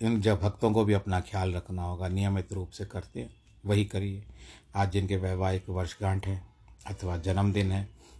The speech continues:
उन सबको बहुत बहुत बधाई। ईश्वर आप सबको सुख सुरक्षित रखे,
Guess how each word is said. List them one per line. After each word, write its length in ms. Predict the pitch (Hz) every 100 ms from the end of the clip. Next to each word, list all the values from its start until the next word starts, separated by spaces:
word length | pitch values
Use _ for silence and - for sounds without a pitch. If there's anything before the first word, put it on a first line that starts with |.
| - -
उन 120 | 95
सबको 360 | 101 90 -
बहुत 320 | 87 87 98 92
बहुत 360 | 90 90 82
बधाई। 380 | 92 92 92 92 - - - 101
ईश्वर 280 | 98 95
आप 160 | 90 92
सबको 340 | - 104 -
सुख 280 | 92 - -
सुरक्षित 500 | - 98 98 - 95
रखे, 320 | 92 - 92